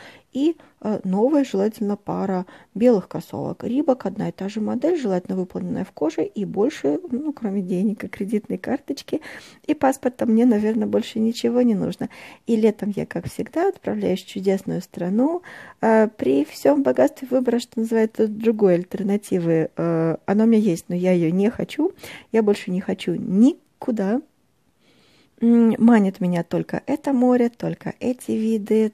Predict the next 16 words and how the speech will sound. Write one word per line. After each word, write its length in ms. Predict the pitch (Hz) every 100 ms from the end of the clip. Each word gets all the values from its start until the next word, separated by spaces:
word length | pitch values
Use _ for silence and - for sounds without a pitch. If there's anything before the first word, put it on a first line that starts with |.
| _
только 380 | 180 165 - -
тамошнее 640 | - 165 170 - - -
радушие, 800 | - 165 226 254 277 - 240 233 - - - - -
э, 360 | 220 202 202 202 _
только 300 | 233 208 196
тамошний 720 | - 151 160 - - 160 156
вообще 500 | - 202 156 - - -
климат, 540 | - 277 254 226 226 - -
солнце, 560 | - 247 240 233 - 208
небо, 720 | 202 190 240 240 214 208 208 -
сочетание 680 | 208 - - 190 180 175
потрясающих 960 | 170 208 - 185 185 185 175 170 185 180 -
гор 340 | - 202 240 247 - - - - -
и 300 | - 202 190
лазурного 840 | 185 190 190 185 165 165 156 160 -
моря, 480 | 208 240 277 269